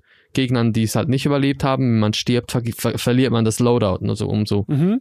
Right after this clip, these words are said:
Speaker 1: ganz kurz zu erklären, wie, wie Escape funktioniert. Es ist ein bisschen realistischer. Also die Waffenhandhabung ist nicht nur einfach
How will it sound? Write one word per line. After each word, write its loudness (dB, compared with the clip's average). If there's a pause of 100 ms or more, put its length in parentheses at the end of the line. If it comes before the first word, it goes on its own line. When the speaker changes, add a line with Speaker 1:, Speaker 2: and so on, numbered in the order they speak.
(120)
Speaker 1:
ganz -2
kurz -2
zu -6
erklären, -2
wie, -2
wie 0
Escape -2
funktioniert. -6 (260)
Es -4
ist -2
ein 0
bisschen 0
realistischer. 0
Also 0
die -2
Waffenhandhabung 0
ist -2
nicht 0
nur 2
einfach 0